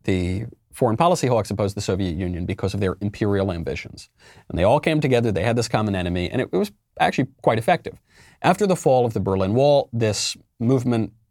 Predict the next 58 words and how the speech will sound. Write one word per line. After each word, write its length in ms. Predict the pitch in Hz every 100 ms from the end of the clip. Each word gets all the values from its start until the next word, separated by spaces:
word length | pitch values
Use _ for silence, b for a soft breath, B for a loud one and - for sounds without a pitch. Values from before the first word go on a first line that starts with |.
| -
stopped 580 | - - 170 143 -
being 240 | - 123 113
totally 340 | - 117 107
coherent. 500 | 98 101 107 101 98 - B
The 80 | B
right 340 | 101 113 117 -
didn't 240 | 123 117
exactly 460 | 98 107 95 - 92
know 140 | 92
what 100 | 92
it 60 | 65
was 100 | -
fighting 340 | - 92 90
for. 220 | 87 98
You 80 | 92
had 140 | 101
kind 120 | - 98
of 60 |
the 60 | 92
confusion 560 | - 92 110 101 104
of 80 | 95
the 100 | 90
nineteen 320 | 90 87 104
nineties 400 | 95 87 87 90 - B B
and 80 | 101
the 60 |
two 180 | 98 107
thousands. 460 | 95 92 82 - -
What 240 | 95 107
are 60 | 123
we 180 | 117 117
about? 380 | 110 107 107
What 120 | 101 101
are 80 |
we 140 | 101 104
for? 320 | - 110 104 B B
Some 240 | - 131 127
people 260 | 143 120
on 120 | 120
the 60 | 110
right 300 | 101 101 110
are 140 | 98
these 180 | 95 92
Wilsonian 840 | 101 101 101 - 110 107 120 117
internationalists 1080 | 104 113 110 101 85 90 - 120 117 - -
in 100 | 120
foreign 260 | 117 113 104
policy 480 | 107 104 107 120 113 B B
who 60 |
want 160 | 101 98
to 80 | 90
adventure 440 | 101 104 104 104
all 120 | 98
around 180 | 101 95
the 80 | 92
globe 380 | - 98 104 101
and 200 | 92 87
never 300 | 98 101